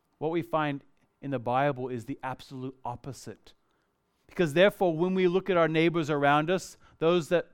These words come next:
sometimes annoy us, people we look at, uh, uh, in, around us and we go, "Those people do not have their lives all together at all."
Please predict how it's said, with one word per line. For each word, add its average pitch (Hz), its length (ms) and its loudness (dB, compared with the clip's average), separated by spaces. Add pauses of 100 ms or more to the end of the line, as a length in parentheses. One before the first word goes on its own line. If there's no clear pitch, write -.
(120)
sometimes 151 420 -6
annoy 127 440 0
us, - 460 -4 (500)
people 208 260 4
we 202 80 10
look 202 180 6
at, 214 100 6
uh, 180 440 4
uh, 196 260 2
in, 190 220 -2 (160)
around 185 400 6
us - 100 0
and 185 60 -6
we 180 100 -2
go, 180 240 6 (140)
"Those 220 280 8
people 220 320 0
do 139 200 -4
not 190 300 6
have 175 280 8
their 160 140 4
lives 175 440 8
all 165 140 6
together 170 540 4
at 175 280 6
all." 151 500 6